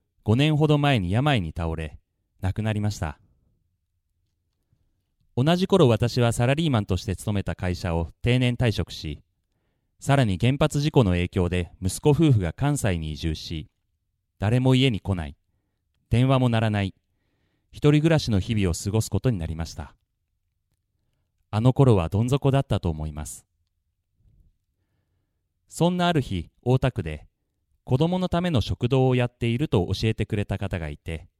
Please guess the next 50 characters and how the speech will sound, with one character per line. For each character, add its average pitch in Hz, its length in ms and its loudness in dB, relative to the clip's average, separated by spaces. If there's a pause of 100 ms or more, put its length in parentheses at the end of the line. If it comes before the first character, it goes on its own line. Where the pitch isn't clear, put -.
(480)
早 117 180 -4
速 147 360 -2
見 139 200 -2
学 135 220 -2
に 123 80 -2
行 - 60 -8
き 123 60 -8
ま 123 100 -2
し - 80 -10
た。 - 220 -12 (1900)
子 131 140 4
供 170 200 4
た 156 120 2
ち 120 120 -4
が 95 180 2
集 - 80 -4
ま 107 100 0
っ - 60 -6
て、 85 260 -6 (280)
美 110 80 4
味 131 120 8
し - 60 -2
そ 175 160 4
う 160 40 2
に 120 80 2
ご 107 140 6
飯 101 180 2
を 82 40 -2
食 87 160 -4
べ 82 120 -4
て、 - 260 -10 (540)
一 131 100 2
家 - 180 0
団 123 220 0
ら 151 140 0
ん 156 60 -4
の 151 100 2
温 147 280 -2
か 143 120 -4
さ 107 120 -4
が 85 100 -4
あ 80 60 -6
り、 76 180 -12 (240)
楽 120 220 -2
し - 40 -10
そ 131 140 -2
う - 20 0
で 82 100 -6
し - 80 -14
た。 - 260 -14